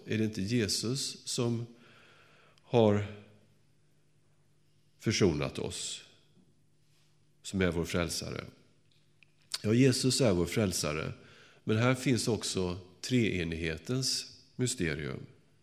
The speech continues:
Gud kräver inte ut syndens försoningsoffer av någon annan än sig själv. "Gud var i Kristus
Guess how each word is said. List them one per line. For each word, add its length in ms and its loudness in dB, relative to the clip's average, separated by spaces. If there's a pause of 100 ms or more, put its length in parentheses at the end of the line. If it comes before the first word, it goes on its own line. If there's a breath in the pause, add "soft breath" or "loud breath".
(1120 soft breath)
Gud 440 2
kräver 300 6
inte 240 2
ut 460 0
syndens 800 0
försoningsoffer 880 -2
av 400 -2
någon 300 -2
annan 500 -4 (580)
än 160 -6
sig 180 0
själv. 440 -4 (2250 soft breath)
"Gud 420 4
var 460 4
i 80 2
Kristus 840 -2